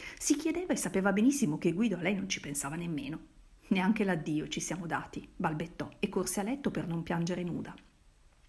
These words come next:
In certi momenti per le strade Ginia si fermava perché di colpo sentiva persino il profumo delle sere d'estate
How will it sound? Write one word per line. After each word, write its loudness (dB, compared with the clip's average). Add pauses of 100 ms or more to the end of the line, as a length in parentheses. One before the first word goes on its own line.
(160)
In 8
certi 4
momenti 6
per -4
le -6
strade 0
Ginia 6
si -2
fermava 0
perché 2
di 6
colpo -2
sentiva -2
persino -2
il 6
profumo 2
delle 0
sere -2
d'estate -4